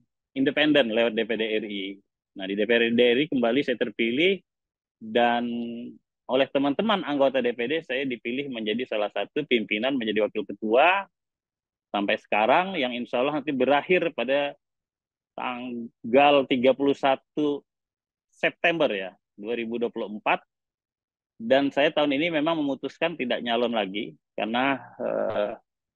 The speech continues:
ya saya merasa sih di D P D <laughs> itu Mas Bambang tahu lah, karena Mas Bambang pernah di D P D. Kewenangan yang sangat terbatas, energi saya banyak tidak tersalurkan di situ, saya, sehingga saya merasa di D P D kurang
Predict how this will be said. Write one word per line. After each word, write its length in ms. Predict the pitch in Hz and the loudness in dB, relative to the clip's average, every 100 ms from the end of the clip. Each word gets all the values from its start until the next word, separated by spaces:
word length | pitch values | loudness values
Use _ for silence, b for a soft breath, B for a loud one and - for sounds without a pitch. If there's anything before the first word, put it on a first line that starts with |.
| _ _ _ _ _ _ _ _ | _ _ _ _ _ _ _ _
ya 380 | 117 113 113 120 | -2 4 6 4
saya 160 | - 147 | 4 2
merasa 400 | 156 147 147 180 | 4 4 4 2
sih 480 | - 196 175 - - _ _ _ _ | 2 0 0 -2 -10 _ _ _ _
di 80 | 143 | -2
D 160 | 143 151 | 0 0
P 240 | - 180 | 2 0
D 80 | 135 - 185 | 2 2 2
<laughs> 160 | 156 | 2
itu 160 | 139 196 | 0 -2
Mas 220 | 185 170 | 0 -2
Bambang 240 | 147 160 156 | -2 -2 0
tahu 160 | 151 | 0
lah, 80 | 123 | 0
karena 160 | 127 135 | -2 -4
Mas 160 | 139 | -4
Bambang 240 | 139 135 139 | -2 -2 0
pernah 160 | 135 | -2
di 80 | 120 | -2
D 160 | 123 117 | 0 0
P 80 | 123 | -2
D. 100 | 117 131 151 143 _ B B _ _ _ - | -2 -4 -6 -8 _ B B _ _ _ -4
Kewenangan 560 | 123 123 135 135 135 | 2 2 4 2 2
yang 240 | 139 139 139 | 2 -2 -2
sangat 240 | 139 139 | -4 -4
terbatas, 800 | 139 127 123 123 180 175 - _ _ _ - - | -4 -2 0 0 -2 -6 -8 _ _ _ -16 -4
energi 480 | 135 147 143 139 139 | -2 0 0 0 2
saya 160 | 170 | 2
banyak 240 | 160 139 165 | 2 2 0
tidak 240 | 156 143 | -2 -4
tersalurkan 560 | 135 123 131 131 127 139 | -4 -2 0 0 0 -2
di 140 | 127 | -4
situ, 160 | 123 156 | -6 -4
saya, 160 | 139 139 | -4 -4
sehingga 320 | 123 123 143 | -4 -2 -2
saya 160 | 143 | -2
merasa 720 | 131 123 113 - - 156 139 - _ _ _ _ | -2 -4 -6 -6 -4 -2 -2 -8 _ _ _ _
di 80 | - | -6
D 160 | 120 117 | -2 0
P 160 | 120 | 0
D 160 | 123 - | -2 -2
kurang 240 | 127 123 | -2 -4